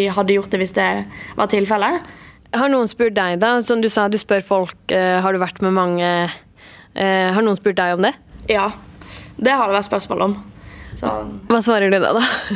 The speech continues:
Speaker 1: Nei, da svarer jeg at, eh, da sier jeg at først og fremst jeg har ingen hjemme som er i risikosonen. Jeg er ikke med folk som er i risikosonen. Så nå har jeg jo ikke vært på svære fester og svære sammenkomster, liksom.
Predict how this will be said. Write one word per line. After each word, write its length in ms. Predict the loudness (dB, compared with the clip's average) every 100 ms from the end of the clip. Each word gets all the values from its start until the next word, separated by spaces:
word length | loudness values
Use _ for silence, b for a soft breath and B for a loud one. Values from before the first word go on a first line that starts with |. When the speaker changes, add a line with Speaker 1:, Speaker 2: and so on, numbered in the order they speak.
| -2
Speaker 1:
Nei, 320 | 2 2 2 2
da 80 | 2 2
svarer 400 | 0 0 2 2
jeg 160 | 0
at, 220 | -2 -2 0
eh, 1000 | 2 2 2 2 2 0 0 0 -2 -2 -4 -4 -4 -4 -6 -6 -6 -2 0
da 100 | 0
sier 400 | -2 -6 -2 0
jeg 160 | 0 -2
at 160 | -4 -14
først 400 | -18 -4 -4 0
og 60 |
fremst 200 | 0 2
jeg 220 | 0 0 0
har 220 | 0 0
ingen 160 | 0 -2
hjemme 160 | -2
som 140 | -2 -2
er 140 | -2
i 20 |
risikosonen. 560 | -4 -4 -2 -2 0 0 2
Jeg 100 | 2
er 160 | 0
ikke 160 | 0 0
med 380 | 0 -2 B B B B -4
folk 160 | -4 0
som 140 | 0
er 80 | 0
i 20 |
risikosonen. 560 | -2 -4 -2 2 2 0 B B B
Så 160 | -2 2
nå 100 | 4
har 140 | 2
jeg 100 | 2
jo 80 | 2
ikke 120 | 2
vært 120 | 2 0
på 80 | 2
svære 240 | 2 0 -2
fester 380 | -2 0 2 4
og 560 | 4 4 4 2 2
svære 280 | 2 0 0
sammenkomster, 500 | 2 2 0 0 0
liksom. 280 | 0 0